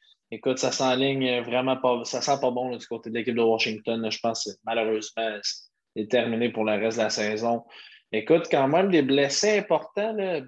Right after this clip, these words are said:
plusieurs corners de blessés du côté des Panthers. Comme tu as dit, si la défensive tient, eh bien, on doit voir ce club-là, mais c'est sûr que je vais surveiller. Euh, je vais surveiller, moi, Gibson quand même, là, du côté, là, des, de l'équipe de Washington,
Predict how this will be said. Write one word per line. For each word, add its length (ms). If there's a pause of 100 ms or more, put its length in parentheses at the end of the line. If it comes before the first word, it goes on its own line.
plusieurs 380
corners 440
de 80
blessés 400
du 120
côté 220
des 160
Panthers. 760
Comme 160
tu 100
as 40
dit, 160
si 160
la 100
défensive 580
tient, 440 (380)
eh 60
bien, 160
on 60
doit 80
voir 120
ce 120
club-là, 420
mais 200
c'est 140
sûr 240
que 120
je 100
vais 80
surveiller. 800 (360)
Euh, 260
je 120
vais 80
surveiller, 240
moi, 420
Gibson 520
quand 180
même, 180
là, 100
du 100
côté, 360
là, 140
des, 400 (160)
de 100
l'équipe 240
de 60
Washington, 580